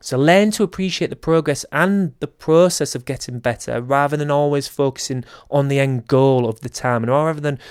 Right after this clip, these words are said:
again, when you see on social media when people post their times of, like, "This is what I am, I'm a five K,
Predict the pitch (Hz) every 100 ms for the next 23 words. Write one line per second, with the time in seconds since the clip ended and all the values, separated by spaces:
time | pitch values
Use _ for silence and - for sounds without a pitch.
0 | - - - - _ - 87 139 139 135
1 | 131 147 135 127 135 123 135 135 123 117
2 | 131 131 120 - 131 127 - 120 117 113
3 | - 127 120 113 131 117 120 117 - 127
4 | 123 123 113 113 113 113 107 113 - 131
5 | 123 - 117